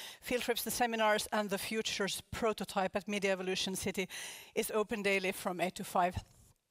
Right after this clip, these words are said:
And I asked the team, "What should I say at the end?" And they said, "Well, have you thought about something?" <laughs> So I have, and then I thought about a lot of other things. So now I'm gonna go completely off script,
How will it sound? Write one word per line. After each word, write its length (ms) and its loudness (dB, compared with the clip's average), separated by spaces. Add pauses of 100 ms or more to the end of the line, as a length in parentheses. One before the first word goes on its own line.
(760)
And 100 2
I 60 6
asked 240 4
the 80 2
team, 380 -2
"What 140 6
should 140 -2
I 100 8
say 200 2
at 140 -2
the 100 2
end?" 240 0 (920)
And 140 2
they 140 6
said, 360 4 (380)
"Well, 340 2
have 160 2
you 100 -2
thought 200 2
about 220 2
something?" 360 -2 (720)
<laughs> 60 2 (920)
So 240 4
I 140 8
have, 300 6
and 180 4
then 140 4
I 120 8
thought 180 4
about 180 4
a 40 8
lot 120 8
of 60 4
other 200 6
things. 320 -2
So 260 -2
now 140 6
I'm 60 0
gonna 140 -2
go 120 -2
completely 400 -2
off 80 -4
script, 380 -4